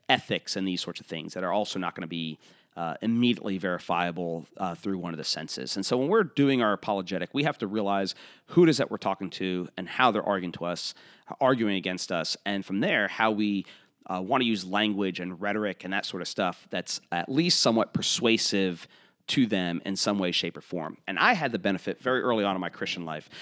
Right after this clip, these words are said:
So I became a believer in ninety-three. Two thousand, I start publicly preaching. And that's when I took a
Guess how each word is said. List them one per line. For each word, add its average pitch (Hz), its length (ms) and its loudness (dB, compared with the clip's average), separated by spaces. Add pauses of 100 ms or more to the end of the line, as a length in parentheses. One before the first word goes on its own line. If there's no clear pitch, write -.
(140)
So 120 300 4
I 120 100 4
became 147 180 0
a 117 60 0
believer 104 260 0
in 92 60 -2
ninety-three. 87 440 -4
Two - 160 -4
thousand, 98 360 0
I - 20 -4
start - 220 -6
publicly 95 320 -6
preaching. 90 520 -6 (1040)
And 104 160 0
that's 110 180 2
when 107 80 0
I 92 60 0
took - 340 -6
a 87 360 -4